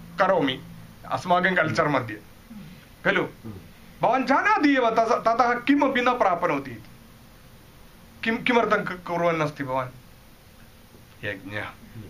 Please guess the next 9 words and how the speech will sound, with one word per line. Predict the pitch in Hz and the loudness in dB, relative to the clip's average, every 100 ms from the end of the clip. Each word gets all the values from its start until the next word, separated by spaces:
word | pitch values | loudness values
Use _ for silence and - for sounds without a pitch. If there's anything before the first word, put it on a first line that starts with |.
| - - - - - - - - - | -20 -20 -20 -20 -20 -20 -20 -20 -4
तत्रैव | 139 147 233 233 240 254 | -2 0 2 2 2 2
पारस्पर्यम् | 254 185 175 170 - 175 175 156 147 | 2 4 4 0 0 0 2 -2 -2
इति | 135 127 | -4 -2
अस्ति। | 113 - - - - - - - - - - - - - | -4 -8 -20 -20 -20 -20 -20 -20 -20 -20 -20 -20 -20 -8
भवतः | 123 175 240 269 285 269 285 | 0 2 2 4 4 4 2
पालनं | 277 285 294 294 294 | 2 4 4 2 2
तेन | - 269 302 | 2 2 2
कृतं | 302 294 285 269 - - - - - - - - - - - | 2 2 2 0 -2 -16 -20 -20 -20 -20 -20 -20 -20 -20 -4
खलु? | 196 220 | -2 -2